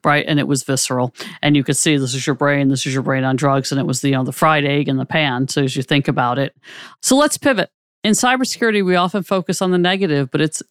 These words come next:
actually a really exciting time for the industry as we think about new solutions and bringing new talent in. I'd love to hear from you what you've most enjoyed about your career in cybersecurity.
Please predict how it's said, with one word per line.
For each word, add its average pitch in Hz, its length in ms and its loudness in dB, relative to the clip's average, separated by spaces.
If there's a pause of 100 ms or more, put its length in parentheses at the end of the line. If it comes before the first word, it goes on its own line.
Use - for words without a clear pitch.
(120)
actually 262 380 0
a 214 80 4
really 180 260 2
exciting 147 500 0
time 139 240 0
for 139 100 -6
the 143 120 2
industry 143 400 2
as 135 100 -2
we 147 80 0
think 156 220 0
about 147 240 0
new 147 80 2
solutions 147 600 0
and 139 120 0
bringing 151 300 2
new 139 120 2
talent 147 500 0
in. 147 300 2 (400)
I'd 180 240 0
love 196 280 2
to 202 100 2
hear 185 180 0
from 160 240 0
you 160 220 4
what 151 240 -2
you've 156 260 0
most 151 260 0
enjoyed 147 380 2
about 147 220 0
your 147 120 0
career 151 380 0
in 147 80 0
cybersecurity. 147 880 -2